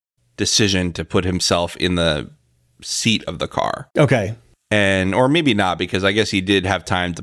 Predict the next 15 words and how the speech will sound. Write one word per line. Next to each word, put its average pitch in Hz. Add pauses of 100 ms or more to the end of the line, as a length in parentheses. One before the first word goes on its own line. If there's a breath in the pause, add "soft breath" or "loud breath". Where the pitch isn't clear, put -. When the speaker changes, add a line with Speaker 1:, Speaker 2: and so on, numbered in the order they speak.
Speaker 1:
plan 90
with 85
the, 90
uh, 80
the 87
car 92
in 82
the 90
shop. 92 (180)
Speaker 2:
Right. 117 (240)
Speaker 1:
But 98
it 175
was 104
really 113
like, 82